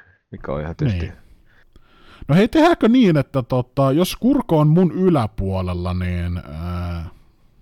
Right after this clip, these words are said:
Speaker 2: ei laiteta sitä tähän lähetykseen.
Speaker 1: Onks ei voi olla vinosyöttö, ei oo.
Speaker 2: Ei, jos se on ihan eri juttu. Jos se on mun alapuolella, niin editoidaan sit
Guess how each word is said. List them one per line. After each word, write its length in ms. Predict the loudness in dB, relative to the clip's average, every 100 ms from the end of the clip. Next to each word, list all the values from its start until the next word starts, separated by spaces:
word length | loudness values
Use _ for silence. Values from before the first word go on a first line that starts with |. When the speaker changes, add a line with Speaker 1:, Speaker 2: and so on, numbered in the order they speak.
| _ _ _ _
Speaker 2:
ei 200 | -6 -2
laiteta 400 | 0 -2 -2 -4
sitä 160 | -8 -6
tähän 240 | -2 -2 0
lähetykseen. 880 | 0 0 -2 -8 -14 -10 -6 -6
Speaker 1:
Onks 240 | -6 -8 -18 -20 -20 _ -6
ei 140 | -6
voi 160 | -4 -4
olla 260 | -2 -2 -2
vinosyöttö, 1000 | -4 -4 -8 -16 -16 -16 -18 -18 -14 -6
ei 320 | -4 -4 -6
oo. 80 | -10 _
Speaker 2:
Ei, 240 | -4 -2 -2
jos 260 | -4 -6
se 120 | -4 -4
on 160 | -4
ihan 200 | -4 -4
eri 220 | -6 -6
juttu. 260 | -8 -10 -6
Jos 160 | -2 0
se 60 |
on 60 | 2
mun 120 | 4
alapuolella, 680 | 4 4 0 0 -2 -2 -2
niin 120 | -2
editoidaan 600 | -2 -2 -2 -2 -2 -4
sit 180 | -6